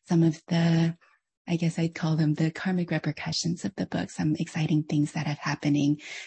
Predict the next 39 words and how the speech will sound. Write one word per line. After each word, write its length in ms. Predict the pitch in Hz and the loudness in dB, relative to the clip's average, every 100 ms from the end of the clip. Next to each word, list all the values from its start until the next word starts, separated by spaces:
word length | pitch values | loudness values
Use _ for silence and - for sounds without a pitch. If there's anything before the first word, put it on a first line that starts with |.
| - | -2
that 140 | 156 | 0
have 120 | 151 | 0
been 140 | - 147 | 0 -2
happening 500 | 156 165 143 147 143 | -2 0 2 2 2
more 160 | 156 | 2
recently. 680 | 143 143 - - - 127 - | 0 -2 -4 -6 -2 -2 -2
Oh, 1300 | 180 - _ _ _ _ _ _ _ _ - 262 214 | -8 -10 _ _ _ _ _ _ _ _ 0 4 6
I 120 | 180 208 | 6 6
really 220 | 262 262 | 6 6
wish 160 | 233 220 | 6 4
I 80 | 196 | 2
could 160 | 220 | 2
see 140 | 196 180 | 2 4
all 140 | 175 | 2
of 120 | 175 | 4
you, 640 | 165 175 269 269 220 220 | 6 6 4 2 0 0
<laughs> 40 | 214 | -4
but, 200 | 185 190 - - | -6 -8 -10 -4
um, 560 | 156 160 156 165 170 165 _ _ _ _ _ _ _ _ _ _ _ | -2 0 0 0 -2 -6 _ _ _ _ _ _ _ _ _ _ _
uh, 240 | 185 175 160 | 0 2 4
where 140 | 151 | 2
to 160 | - 151 | 0 -2
begin? 540 | - - - 196 180 - | -2 -2 -6 -8 -12 -6
Well, 260 | 190 165 - | 0 0 0
I 80 | 185 | -2
thought 360 | - 208 214 - _ - | 0 0 0 -2 _ -6
today 380 | - 185 180 175 | 0 4 4 2
actually 680 | 147 - - 147 143 143 - | -2 -4 -4 -4 -4 -4 -2
being 240 | 156 151 | 0 0
kind 180 | 156 160 | -2 -6
of 100 | 156 | -6
a 60 | 156 | -6
very 220 | 151 151 | -6 -8
special 400 | - 151 - 156 | -8 -10 -6 -6
day, 280 | 143 143 135 | -4 -6 -4
I 100 | 151 | -4
would 160 | 143 | -4
begin 540 | - - 156 151 147 156 - - - | -8 -6 -2 0 0 -2 -10 -20 -8
with 300 | 165 170 160 | 0 2 0